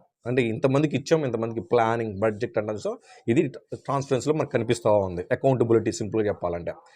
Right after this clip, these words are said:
So చాలామంది లబ్ధిదారులు ఈకేవైసీ చేయించుకోలేదు, ఇప్పటికి కూడా తెలియక చేయించుకోలేదో లేకపోతే ఏలు ముద్రలు పడక చేయించుకోలేదో తెలియదు,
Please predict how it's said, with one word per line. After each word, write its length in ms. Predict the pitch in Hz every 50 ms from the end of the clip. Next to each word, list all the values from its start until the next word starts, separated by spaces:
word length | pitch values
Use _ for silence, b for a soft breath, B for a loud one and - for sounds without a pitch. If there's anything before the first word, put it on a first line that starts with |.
| b b b b -
So 80 | - 185 165 151 160 160 b b b b -
చాలామంది 420 | 139 156 170 165 180 175 170 175 180 160
లబ్ధిదారులు 340 | 143 135 135 143 143 139 135 135
ఈకేవైసీ 460 | 131 135 139 127 127 123 - - 170 165 - - -
చేయించుకోలేదు, 680 | 135 123 120 113 - - 120 110 107 104 104 107 123 113 - - _ _ _ _
ఇప్పటికి 220 | - 131 127 131 139
కూడా 120 | 147 139 139 -
తెలియక 240 | 131 117 135 135 139 147 135 147
చేయించుకోలేదో 640 | 139 131 123 - - - 135 131 131 131 127 135 135 139 135
లేకపోతే 260 | 127 120 - 123 110 110 113
ఏలు 100 | 120 127 131
ముద్రలు 200 | 127 123 120 110 -
పడక 160 | 113 120 127 - 135
చేయించుకోలేదో 440 | 127 123 117 - - 127 120 113 104 -
తెలియదు, 240 | 107 104 110 110 113